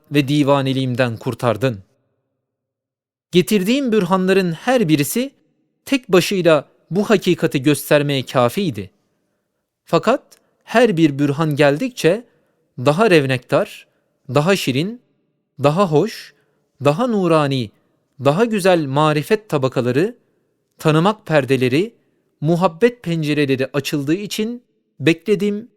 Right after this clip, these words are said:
dinledim." Tevhidin hakikat-ı uzmasına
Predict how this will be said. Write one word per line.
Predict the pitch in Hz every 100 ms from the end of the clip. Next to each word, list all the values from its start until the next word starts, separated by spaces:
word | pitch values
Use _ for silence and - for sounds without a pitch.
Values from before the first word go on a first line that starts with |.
| _
dinledim." | 139 127 120 135 101 - _ _ _ _ _ _ _ _
Tevhidin | - 180 175 202 185 240 233
hakikat-ı | - 165 185 170 233
uzmasına | 160 131 120 127 117 135 147 208